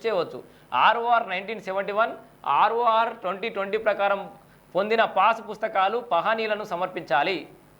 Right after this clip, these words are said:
అర్థమైందా? నైన్టీన్ సెవెంటీ వన్ and ట్వంటీ ట్వంటీ వన్ ప్రకారం, ట్వంటీ ట్వంటీ ప్రకారం పొందిన పాస్ పుస్తకాలు, పహానీలు మొత్తం సమర్పించాలి.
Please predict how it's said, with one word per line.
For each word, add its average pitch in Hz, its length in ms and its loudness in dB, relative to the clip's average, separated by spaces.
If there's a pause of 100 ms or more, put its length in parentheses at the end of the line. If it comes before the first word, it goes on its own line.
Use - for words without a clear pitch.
(120)
అర్థమైందా? 214 500 2 (560)
నైన్టీన్ 214 380 0
సెవెంటీ 226 380 2
వన్ 269 180 2
and 254 140 0
ట్వంటీ 214 220 -2
ట్వంటీ 233 260 -2
వన్ 233 180 0
ప్రకారం, 220 300 2
ట్వంటీ 196 260 -4
ట్వంటీ 220 240 -4
ప్రకారం 208 420 0
పొందిన 202 260 -4
పాస్ 196 400 2
పుస్తకాలు, 208 380 -2
పహానీలు 185 440 -4
మొత్తం 165 240 -6
సమర్పించాలి. 156 640 -2